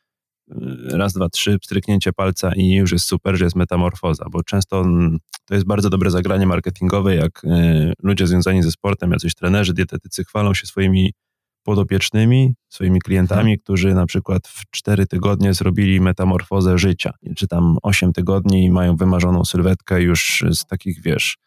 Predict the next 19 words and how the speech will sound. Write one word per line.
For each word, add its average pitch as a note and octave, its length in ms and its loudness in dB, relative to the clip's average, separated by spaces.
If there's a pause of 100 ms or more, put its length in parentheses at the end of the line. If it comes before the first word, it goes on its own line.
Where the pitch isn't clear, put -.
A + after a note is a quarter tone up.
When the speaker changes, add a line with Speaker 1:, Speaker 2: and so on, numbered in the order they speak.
(640)
Speaker 1:
ulanych G#2+ 380 2
gości, G2+ 360 0
którzy F#2 260 0
siedzieli G2 400 2
wiele G2 220 2
lat G2 240 0
przy - 140 -2
kąpie, F#2+ 400 2
jedli F#2 280 2
chrupki, A2+ 540 0 (380)
nagle G2 380 2
są F#2+ 280 0
sześciopaki, F#2 720 -2
jest F2+ 180 2
jak F2+ 180 0
żyleta, F2 500 0
nie? D#2+ 260 2 (160)
Mm. D#2 280 2
Speaker 2:
Tak, E2+ 380 -4